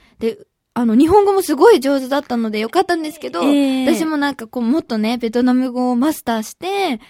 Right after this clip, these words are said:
Speaker 1: その方とも喋りたいなって思いました。
Speaker 2: 今もうね、すでにマスターできましたからね。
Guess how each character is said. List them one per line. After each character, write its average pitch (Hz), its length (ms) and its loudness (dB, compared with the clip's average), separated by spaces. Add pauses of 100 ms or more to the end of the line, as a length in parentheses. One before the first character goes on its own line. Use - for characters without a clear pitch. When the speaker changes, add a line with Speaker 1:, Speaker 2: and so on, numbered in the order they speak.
(180)
Speaker 1:
そ - 160 -6
の 247 100 0
方 247 260 -4
と 226 120 -6
も 196 80 -4
喋 220 260 -6
り 254 120 -4
た 262 100 -2
い 247 80 -2
な 208 120 -2
っ 202 40 -8
て - 340 -12
思 214 240 0
い 208 80 -2
ま 202 180 -6
し - 100 -20
た。 - 140 -20 (180)
Speaker 2:
今 349 260 2
も 320 200 2
う 285 40 2
ね、 269 180 0
す 277 140 -4
で 285 80 2
に 247 80 2
マ 247 140 0
ス 233 80 -12
タ 220 80 -4
ー - 20 -2
で 196 80 -4
き 214 100 -10
ま 226 120 -4
し - 60 -12
た 190 80 -12
か 185 100 -18
ら 175 100 -12
ね。 185 240 -6